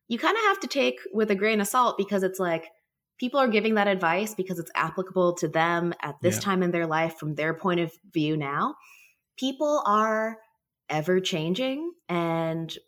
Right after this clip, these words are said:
Speaker 1: we're always expanding and learning. And if you're not challenging what you were doing five or ten years ago, and maybe it just means you're a creature of habit, who knows? But I,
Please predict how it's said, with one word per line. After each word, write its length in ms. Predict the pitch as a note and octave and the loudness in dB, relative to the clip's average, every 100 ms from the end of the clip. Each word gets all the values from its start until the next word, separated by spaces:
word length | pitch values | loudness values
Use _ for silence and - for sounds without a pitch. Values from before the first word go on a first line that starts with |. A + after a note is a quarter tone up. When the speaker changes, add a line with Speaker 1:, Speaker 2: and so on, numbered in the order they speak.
| _ | _
Speaker 1:
we're 180 | D#3+ - | -4 0
always 300 | E3 E3+ E3 | 4 4 2
expanding 680 | E3 - D#3 D#3+ E3+ E3+ - | -2 -4 -2 0 0 0 -2
and 220 | D3+ C#3+ | -4 -2
learning. 560 | D#3 E3 E3+ E3 E3 | -2 0 0 -2 -2
And 460 | E3 D3 D3 C#3+ C#3+ - - _ _ _ - | -4 -4 -4 -4 -8 -12 -20 _ _ _ -2
if 120 | G#3+ | 0
you're 140 | C4 | 2
not 220 | C4+ E4 | 4 4
challenging 480 | - C4+ B3+ B3+ B3+ | 2 0 0 0 2
what 120 | A3 | 2
you 100 | F#3+ | 2
were 100 | F#3+ F3 | 2 4
doing 300 | F3 F3+ F#3 | 4 2 2
five 200 | F3 E3+ | 0 2
or 100 | E3+ | 0
ten 220 | F3 E3 | -2 -2
years 220 | G3+ A3 | -2 -2
ago, 500 | F#3 D3 D3 D3 D3 - _ _ _ - | -4 -4 -2 -2 -4 -10 _ _ _ 2
and 140 | A3 | 6
maybe 200 | A3+ A#3 | 6 6
it 80 | A3 | 4
just 160 | G3+ | 2
means 240 | G3 F3 F3 | 2 2 2
you're 200 | D3+ D3 - | 0 -2 -4
a 100 | D3 | -6
creature 400 | - D3 D3+ C#3+ | -4 -2 -2 -2
of 80 | |
habit, 360 | D3+ C#3 F3 E3 - | -2 -2 -2 -4 -4
who 100 | E3 | -4
knows? 300 | A#2+ C2+ D#3+ - _ _ _ _ _ _ - | -4 -6 -10 -12 _ _ _ _ _ _ 0
But 120 | G#3 | 4
I, 320 | A3 C4 C4+ | 6 6 2